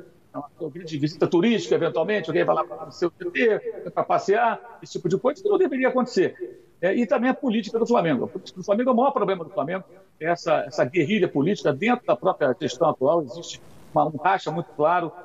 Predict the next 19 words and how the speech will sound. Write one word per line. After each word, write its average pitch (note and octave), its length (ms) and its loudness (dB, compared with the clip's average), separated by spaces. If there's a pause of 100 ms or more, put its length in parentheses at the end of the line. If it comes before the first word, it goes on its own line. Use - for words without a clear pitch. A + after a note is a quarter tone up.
(180)
entre C3 120 -14 (100)
uma C#3+ 140 0
ala D#3 260 2
e C#3 120 -6
outra, F3 360 -10 (260)
né? C3+ 100 -6
A C3 360 -8
pessoa - 280 -4
que D3+ 240 -2 (160)
está F3+ 260 0
à - 40 0
frente - 200 -12
do C#3+ 60 -18
futebol, D3+ 320 0
que - 140 -6
é D3+ 60 4
o D3 200 0 (140)
Marcos D#3+ 300 -2
Braz, D3+ 340 0